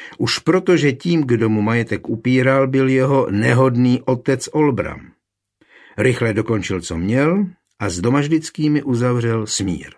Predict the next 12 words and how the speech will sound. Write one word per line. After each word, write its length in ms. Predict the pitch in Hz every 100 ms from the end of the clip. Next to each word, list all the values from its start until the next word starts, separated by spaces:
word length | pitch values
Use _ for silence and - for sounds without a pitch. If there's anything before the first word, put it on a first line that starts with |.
| _ _ _ _ _ - - - - _ -
V 60 |
té 180 | - 165
době 380 | 180 175 175 175
město 380 | 160 156 156 139
ještě 380 | 131 127 - 110
ovládali 520 | 110 110 104 104 107
katolíci. 720 | - - - - - - - - _ _ _ _ _ _ _ _ _ _ _ _ -
Do 200 | 101 127
Písku 400 | 170 175 - 165
dorazil 460 | 139 139 131 135
na 120 | 135 120
Hromnice. 720 | 120 98 78 73 - -